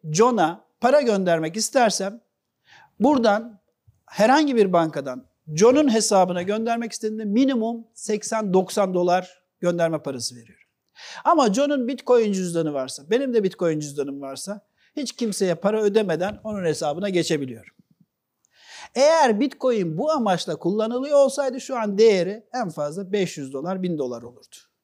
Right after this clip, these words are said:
Ama Bitcoin yukarı gidiyor diye herkes cüzdan açıp,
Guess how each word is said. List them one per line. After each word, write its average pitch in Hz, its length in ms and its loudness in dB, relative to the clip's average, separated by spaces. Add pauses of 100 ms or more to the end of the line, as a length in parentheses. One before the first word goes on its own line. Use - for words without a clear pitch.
(1300)
Ama 247 300 4
Bitcoin 254 500 -2
yukarı 214 380 2
gidiyor 240 480 2
diye 160 160 0
herkes 226 420 0
cüzdan 190 400 0
açıp, 170 280 -2